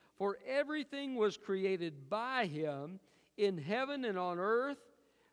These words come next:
the visible and the invisible, whether thrones or dominions or rulers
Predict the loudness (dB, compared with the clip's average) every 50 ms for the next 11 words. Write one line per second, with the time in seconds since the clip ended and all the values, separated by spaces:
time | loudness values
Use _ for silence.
0 | _ _ -4 -4 -4 -4 0 2 4 4 4 2 -4 -6 -2 -2 -2 -2 -2 -4
1 | -2 -2 -2 0 0 -2 -4 -4 -6 -8 -6 -4 -4 -4 -2 -2 -2 -2 -2 -2
2 | -4 -4 -2 -2 -2 -2 -4 -10 -16 -20 -20 -20 _ _ 0 2 2 2 2 -2
3 | -2 -4 -6 -2 -2 0 0 0 0 -2 -2 -4 -4 -6 -8 -8 -4 -4 -4 -4
4 | -4 -6 -6 -6 -4 -6 -6 -6 -6 -8 -8 -8 -8 -8 -8 -8 -8 -4 -4 -2
5 | -2 -4 -4 -4 -4 -2 -2 -4 -4 -4 -4 -4 -4 -6 -8 -10 -12 -14 -16 -18